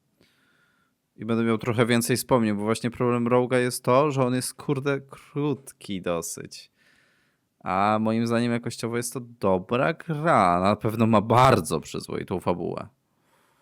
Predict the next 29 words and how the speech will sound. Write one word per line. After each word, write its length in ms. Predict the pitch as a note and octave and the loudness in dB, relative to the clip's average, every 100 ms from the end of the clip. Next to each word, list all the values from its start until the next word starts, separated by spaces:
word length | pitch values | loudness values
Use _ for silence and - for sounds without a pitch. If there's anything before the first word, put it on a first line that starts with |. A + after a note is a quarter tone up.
| _ _ _ _ _ _ - | _ _ _ _ _ _ -16
I 100 | - | -2
tak 200 | A2+ C3 | 0 0
ją 100 | A#2 | -2
zapamiętałem. 800 | B2 B2+ B2+ A#2+ B2 G2 E2+ - | -2 -2 -2 0 4 4 2 -4
Tylko 300 | A2+ A#2 B2 | -6 -4 -2
dlatego 500 | C3+ E3+ A3+ F3+ A#2+ | 0 2 2 4 2
też 240 | G2 - | 0 -2
zdecydowałem 640 | A#2 G#2 A2+ G#2+ A2 G#2+ | -4 -4 -4 0 2 0
się 140 | - A2+ | -4 -8
ostatnio 400 | - A#2+ A2+ A2 | -6 -8 -6 -6
zagrać 540 | - D3+ F3+ B2+ G2+ | 0 4 4 2 -4
jeszcze 260 | G2+ - G2+ | -6 -2 2
raz 220 | G2 - | 2 0
tego 180 | F#2+ G2+ | 0 4
Rogue'a, 500 | F#2 G2+ F#2+ F#2 F#2 | 6 8 6 4 2
bo 80 | F#2+ | 0
uważam, 400 | G2+ G#2+ A#2 A#2 | 0 -2 -2 0
że 280 | B2 A#2+ B2+ _ - _ _ | 0 0 -2 _ -20 _ _
nie 120 | A2 | -4
do 100 | A#2 | -4
końca 520 | A#2+ F#2+ F#2 G2+ G2 - _ _ _ _ _ | -2 -4 -2 -4 -4 -6 _ _ _ _ _
zauważyłem 540 | - G#2+ G#2 F2 C#2 G2 | -2 0 0 -2 -4 -4
wszystko. 540 | G#2+ F#2 - D#2+ - _ _ _ _ _ _ _ - | -4 -6 -6 -8 -8 _ _ _ _ _ _ _ -10
Wszystko, 320 | - G2 G#2+ | -8 -4 -2
na 100 | G2 | -2
co 140 | - | -4
ta 100 | F#2+ | -6
gra 200 | F2+ F2 | -4 -4
zasługuje. 480 | E2+ - - - - | -4 -8 -12 -16 -16